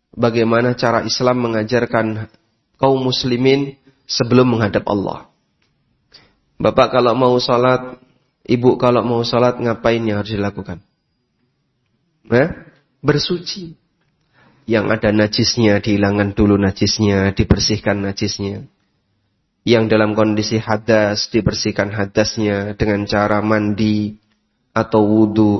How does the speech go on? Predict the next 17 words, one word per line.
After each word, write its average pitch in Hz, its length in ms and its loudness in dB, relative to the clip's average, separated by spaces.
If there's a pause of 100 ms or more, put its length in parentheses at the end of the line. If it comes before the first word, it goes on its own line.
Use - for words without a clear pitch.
atau 107 240 0
tayamum. 104 720 -2 (1120)
Barulah 214 400 8
kita 208 320 4
menghadap 175 400 4
Allah 175 320 4
dalam 160 320 4
kondisi 156 480 2
suci 180 480 0
dari 156 240 6
najis 165 400 0
dan 156 160 2
suci 165 320 0
dari 147 160 2
hadas. - 640 -10 (400)
Kita 110 240 -2
sholat. - 380 -8